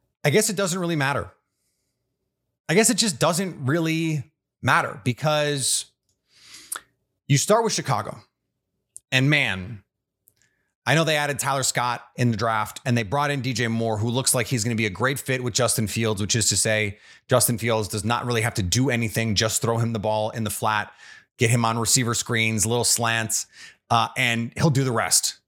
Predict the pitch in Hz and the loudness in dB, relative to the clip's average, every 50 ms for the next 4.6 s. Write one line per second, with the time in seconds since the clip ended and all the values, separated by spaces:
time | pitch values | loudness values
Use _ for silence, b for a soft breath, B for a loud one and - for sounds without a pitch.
0 | _ _ - 120 123 123 113 - 131 117 117 120 117 113 110 95 127 110 117 113 | _ _ 0 2 2 2 2 0 0 0 0 0 0 0 -2 -2 -4 -4 -2 -2
1 | 113 113 113 104 117 110 107 107 107 110 107 104 104 104 101 101 92 85 76 - | -2 -2 -2 -2 -2 -2 0 -2 -2 -2 -2 -2 -2 0 0 0 0 0 -2 -4
2 | - - _ _ _ _ _ _ _ _ _ _ _ _ _ _ _ _ _ _ | -8 -14 _ _ _ _ _ _ _ _ _ _ _ _ _ _ _ _ _ _
3 | _ _ - 113 156 156 156 - 196 233 208 - 175 185 160 - 156 156 139 131 | _ _ 2 4 4 4 2 0 -2 -2 -2 -2 -2 -2 -2 -2 -2 -2 0 0
4 | 131 131 - - 123 107 95 87 92 110 151 | -2 -2 -2 -2 0 0 0 -2 -4 -8 -12